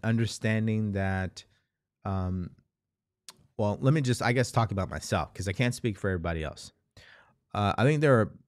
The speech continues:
three big things that helped me get past my chi-, childhood trauma. So for context,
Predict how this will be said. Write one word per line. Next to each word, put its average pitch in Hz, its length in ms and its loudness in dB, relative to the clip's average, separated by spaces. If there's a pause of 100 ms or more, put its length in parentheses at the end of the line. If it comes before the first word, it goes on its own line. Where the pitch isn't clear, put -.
three 170 240 2
big 143 240 0
things 131 220 0
that 104 180 0
helped 117 200 0
me 104 120 -2
get 98 180 -2
past 95 460 -2
my 101 440 -2 (160)
chi-, 101 300 0 (260)
childhood 104 360 0
trauma. 80 360 -6
So 92 360 -6 (440)
for 98 80 -4
context, 120 840 -2